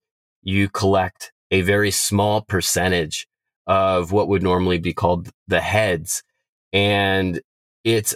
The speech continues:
a super, super intense experience. And when done properly, it's absolutely magic.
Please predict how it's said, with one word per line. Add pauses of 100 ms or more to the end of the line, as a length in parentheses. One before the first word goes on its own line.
a
super,
super
intense
experience.
And
when
done (100)
properly,
it's (120)
absolutely
magic.